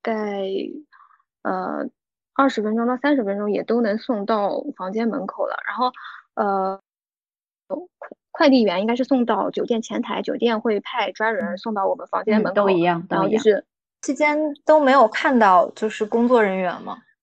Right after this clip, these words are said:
Speaker 2: 所以你点外卖的时候有没有什么，就是经历过什么不适应啊？因为毕竟是来新的地方，然后新的一些手机的应用。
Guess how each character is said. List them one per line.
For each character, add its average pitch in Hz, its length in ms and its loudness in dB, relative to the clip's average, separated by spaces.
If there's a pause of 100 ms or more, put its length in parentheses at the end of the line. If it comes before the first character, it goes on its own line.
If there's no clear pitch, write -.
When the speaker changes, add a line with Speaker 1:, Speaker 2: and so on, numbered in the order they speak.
(180)
Speaker 2:
所 285 80 6
以 320 100 6
你 226 200 6 (500)
点 196 160 4
外 240 180 6
卖 294 200 4
的 233 100 2
时 190 100 -2
候 190 140 0
有 160 100 0
没 175 120 -2
有 190 160 0
什 170 160 -6
么， 170 120 -4
就 175 140 -2
是 175 180 0
经 185 220 -6
历 196 100 2
过 180 180 -2
什 170 140 -10
么 151 220 -8 (420)
不 175 120 2
适 226 220 0
应 190 140 0
啊？ 170 80 -2
因 190 80 -2
为 220 100 0
毕 214 160 0
竟 208 200 0
是 190 180 -4
来 160 180 -2
新 190 220 -4
的 196 120 -2
地 170 160 2
方， - 180 -8
然 165 160 -6
后 165 80 -8
新 190 260 -6
的 180 220 -2
一 170 100 -4
些 170 340 -6 (340)
手 - 200 -4
机 - 160 -8
的 170 80 -4
应 170 200 -4
用。 - 240 -8